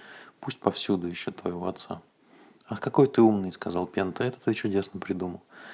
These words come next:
Завижу скорее орлов». Доктор позвал орлов, и орлы прилетели к нему. «Здравствуй, доктор, что тебе надобно?»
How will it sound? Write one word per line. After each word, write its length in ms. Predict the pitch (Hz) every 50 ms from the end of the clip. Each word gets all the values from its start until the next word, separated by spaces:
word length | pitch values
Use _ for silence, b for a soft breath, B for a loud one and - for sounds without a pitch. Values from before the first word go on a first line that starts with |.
| B B B B B B -
Завижу 340 | 95 95 95 98 113 120 117
скорее 460 | - - - 104 90 - 98 98 101
орлов». 340 | 98 95 90 85 - - - - b b b b b b b b _ - -
Доктор 360 | 101 98 135 135 - - -
позвал 380 | - 107 98 95 98 95 95
орлов, 340 | 98 101 110 135 156 151 - B B B B B B B B B B B B -
и 40 | 98
орлы 240 | 95 95 101 117 123
прилетели 480 | 120 104 98 95 92 90 - 107 98 101
к 160 | - - -
нему. 280 | 98 92 90 90 87 87 - - -
«Здравствуй, 540 | 101 90 - 123 139 139 - - - 104
доктор, 320 | 95 92 92 - - - -
что 180 | - - -
тебе 200 | 135 - - 107
надобно?» 340 | 98 95 90 85 87 - -